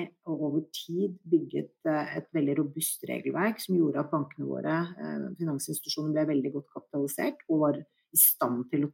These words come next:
tåle, eh, rystelser både hjem-, på hjemmemarkedet og globalt.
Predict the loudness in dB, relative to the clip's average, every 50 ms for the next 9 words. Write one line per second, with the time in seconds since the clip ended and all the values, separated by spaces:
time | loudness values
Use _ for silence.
0 | -8 -6 2 4 6 6 6 6 4 4 4 4 4 2 0 -2 _ _ _ _
1 | _ _ _ _ _ -2 2 2 4 4 4 2 0 0 0 -2 -2 -4 -4 -4
2 | -4 -4 -4 -4 -4 -6 -6 -4 0 2 4 4 6 6 6 4 4 2 -2 -4
3 | -2 2 6 8 8 8 6 4 2 4 4 4 6 6 4 6 6 4 4 6
4 | 6 6 6 6 6 6 4 4 4 6 6 6 6 6 4 4 2 2 0 -2
5 | -4 -2 0 0 0 0 0 0 0 0 0 -4 -6 -10 _ _ -16 -16